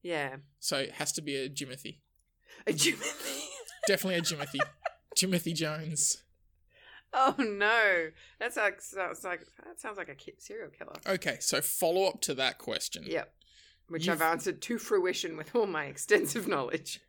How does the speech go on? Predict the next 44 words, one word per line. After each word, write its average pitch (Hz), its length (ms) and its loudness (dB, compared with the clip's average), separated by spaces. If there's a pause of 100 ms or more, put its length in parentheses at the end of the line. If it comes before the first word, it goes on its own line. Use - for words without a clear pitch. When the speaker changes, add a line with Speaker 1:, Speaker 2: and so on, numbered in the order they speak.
Speaker 2:
No, 151 100 -6
I 147 100 -4
love 151 340 -2
it. 127 160 -4 (340)
So 160 460 6
we've 170 220 2
sent 175 480 6 (140)
Agent 170 480 2
One 147 560 -2 (140)
back 156 220 6
Speaker 1:
Mm-hmm. 190 100 -2
Speaker 2:
in 160 100 -2
time 135 440 -2
Speaker 1:
Yep. - 280 -8
Speaker 2:
to - 180 2
avert, 151 480 2 (340)
you 151 140 -8
know, 147 180 -10 (560)
Speaker 1:
covid. - 380 -10
<laughs> - 0 -
Speaker 2:
covid. 156 840 4 (400)
Sure. - 360 2 (800)
You 170 80 -10
Speaker 1:
Could 180 80 4
Speaker 2:
know, 165 60 2
Speaker 1:
you 160 80 4
Speaker 2:
they - 120 4
possibly 233 80 0
Speaker 1:
imagine 175 220 4
Speaker 2:
could. 196 140 0
Speaker 1:
what 180 100 -2
a 170 40 -2
mental 156 600 -6
case 165 340 -4
you'd 160 140 -10
look 143 320 -8
like, 165 280 -8
though? 175 260 -6 (680)
Speaker 2:
That's 247 200 8
what 262 200 4
Twelve 240 260 10
Monkeys 294 340 4
is 185 120 2
about. 123 340 2